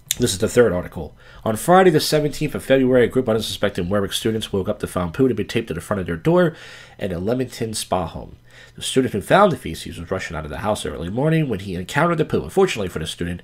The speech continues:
he felt the poo before he saw it. Ew! So he opened up the door, and it was on his hands. You know, that takes a long time to get off. The student told the Warwick Town, "I was leaving my house, went to the door.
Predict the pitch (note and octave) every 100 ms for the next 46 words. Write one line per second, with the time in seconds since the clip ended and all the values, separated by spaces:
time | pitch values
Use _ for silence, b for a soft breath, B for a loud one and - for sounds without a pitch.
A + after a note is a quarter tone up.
0 | b b - - - G2 G#2+ - - D#2+
1 | - - G3+ F#3+ B2+ G2+ - G2+ G2 F#2
2 | - A2 G2 - G#3+ A#3+ F#3 - B2+ E3
3 | D3 D#3 - B2+ D3 E3+ D3+ G2+ - B
4 | B B B B B - G#2 A#2 C3 G2+
5 | - A2+ C3+ B2+ G2 C#2+ - - - -
6 | B B B B - G2+ A2+ B2 F2 F2
7 | E2 E2 D#2+ D#2+ D#2+ E2 - - B B
8 | - - G3+ G3 - D#3 C#3 D#3 B2+ G#2
9 | G2+ F#2+ C3 C#3 B2 A#2+ D3 B2+ A2+ G2
10 | G2 C#3+ D#3 D#3+ D3+